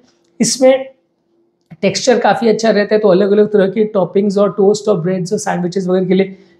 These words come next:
यूज़ कर सकते हैं। Obviously, अ, कई चीज़ों में butter ही ज़्यादा अच्छा लगता है। मान लीजिए आप toast के साथ अगर आप देसी घी लगा के खाओगे तो I don't think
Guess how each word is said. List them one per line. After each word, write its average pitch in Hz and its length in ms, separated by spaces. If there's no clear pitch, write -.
यूज़ 220 180
कर 190 120
सकते 214 280
हैं। - 120
Obviously, 214 480
अ, 196 400
कई 226 120
चीज़ों 226 340
में 233 320
butter 226 260
ही 240 140
ज़्यादा 214 220
अच्छा 214 180
लगता 202 240
है। 196 80
मान 185 140
लीजिए 202 180
आप 214 100
toast 208 240
के 214 60
साथ 202 160
अगर 214 200
आप 202 100
देसी 170 300
घी 208 80
लगा 202 160
के 196 120
खाओगे 196 300
तो 196 100
I 175 60
don't 190 300
think 202 140